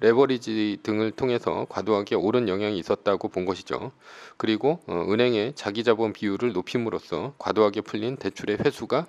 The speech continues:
어, 효과가 있다. 이렇게 볼 수 있다라는 거예요. 그래서 대출 회수가, 어,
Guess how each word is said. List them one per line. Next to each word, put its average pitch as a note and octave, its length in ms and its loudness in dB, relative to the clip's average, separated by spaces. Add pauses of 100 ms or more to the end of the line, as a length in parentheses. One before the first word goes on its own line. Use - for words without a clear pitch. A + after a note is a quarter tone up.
어, F2 220 -8
효과가 A2+ 320 2
있다. F#2+ 320 0 (160)
이렇게 F#2+ 300 0
볼 G2 180 -6
수 G#2 140 -8
있다라는 F#2 600 -2
거예요. - 260 -8 (460)
그래서 A2 240 2
대출 A2+ 380 0
회수가, D3 460 0 (120)
어, F2+ 120 -6